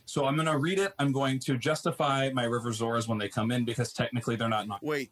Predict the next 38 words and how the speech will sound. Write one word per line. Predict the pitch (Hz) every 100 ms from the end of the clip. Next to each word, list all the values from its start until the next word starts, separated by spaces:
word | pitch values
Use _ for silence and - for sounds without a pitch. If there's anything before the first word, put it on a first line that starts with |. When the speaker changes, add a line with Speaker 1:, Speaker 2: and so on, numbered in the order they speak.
| -
Speaker 2:
to, | 160 131
to | 131 147
cla-, | - 156 127
to | -
clarify, | 143 185 160 156 180 160
when | 143 143
you | 147
say | - 139
Spider-Man | - 160 147 139 123
ride, | 123 120 117
you | 120 135 127 -
don't | 147 139
mean | 139 120
Web | 123 117
Academy. | 104 110 98 98
You | 104 120
mean | 123 117
the | 113
one | 117
at | 113
Universal | 113 110 107 101 101 98 90 -
Islands | 110 101 98
of | 95
Adventure. | 95 92 87 67
Speaker 1:
Only | 160 147
at | 131
Islands | 120 113
of | 110
Adventure. | 101 90 - - - _ _ _ _
Speaker 2:
Okay, | - 80
just | 90 -
making | 104 151 143
sure. | - 110 -
Speaker 1:
Yes. | - 120 -
Speaker 2:
Go | 104
on. | 98 113 - - - -
Speaker 1:
Correct. | - 139 104 - - - - -
Um, | 139 135 127 110 110 107